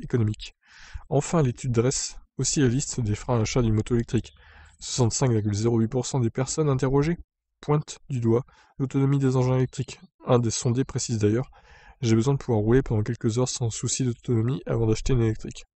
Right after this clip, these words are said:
Alors, il me semble que les motos thermiques, c'est pas non plus la folie, hein, au niveau autonomie, donc, euh, bon, ce serait intéressant de comparer les deux. Cinquante et un virgule onze pour cent des motards se disent aussi inquiets concernant le temps de charge de la batterie. Notez que les inquiétudes des motards sont similaires à celles des auto-, des automobilistes actuellement.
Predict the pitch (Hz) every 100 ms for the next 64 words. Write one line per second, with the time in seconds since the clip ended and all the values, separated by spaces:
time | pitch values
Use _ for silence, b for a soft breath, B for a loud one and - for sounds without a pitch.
0 | _ _ _ _ - 110 110 - 156 147
1 | 113 110 113 123 - 117 139 151 - -
2 | 123 117 - 127 110 - 143 151 120 117
3 | 107 107 107 110 113 107 139 131 110 -
4 | 110 110 110 - _ B B B B B
5 | 113 113 - _ _ - - 127 - 110
6 | 110 - 131 117 110 113 110 107 107 B
7 | B B B B - 117 123 117 131 123
8 | 113 110 - 135 - 135 - 135 127 131
9 | 156 147 - 135 139 139 147 139 - 135
10 | - 127 127 120 117 - 120 - 131 123
11 | 113 117 117 - 131 - - b b b
12 | - 113 - 123 120 107 110 113 - 117
13 | 110 107 - 127 - - 120 113 120 -
14 | 117 110 113 - 131 220 117 117 143 147
15 | 120 120 147 - 143 - 120 104